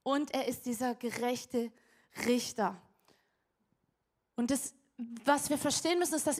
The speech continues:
über allem als erstes sein Wille steht, zu retten. Er kam auf diese Welt. Er hat seinen Sohn Jesus auf diese Welt geste-, äh, geschickt,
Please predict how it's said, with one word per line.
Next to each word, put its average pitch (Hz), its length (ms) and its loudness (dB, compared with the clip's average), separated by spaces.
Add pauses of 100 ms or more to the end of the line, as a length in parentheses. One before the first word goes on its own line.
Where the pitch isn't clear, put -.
über 349 280 4 (140)
allem 220 420 2 (280)
als 226 140 -2 (100)
erstes 302 540 0
sein 311 420 0
Wille 294 240 0
steht, 240 420 -4
zu - 120 -2
retten. 190 480 -4 (1400)
Er 339 240 4
kam 320 380 2
auf 277 240 -2
diese 262 360 -2
Welt. 233 340 0
Er 294 180 2
hat 339 140 2
seinen 302 300 2
Sohn 302 380 4
Jesus 285 300 0
auf - 160 -2
diese 240 240 -2
Welt 277 240 2
geste-, - 580 -6
äh, 220 160 2
geschickt, - 680 -2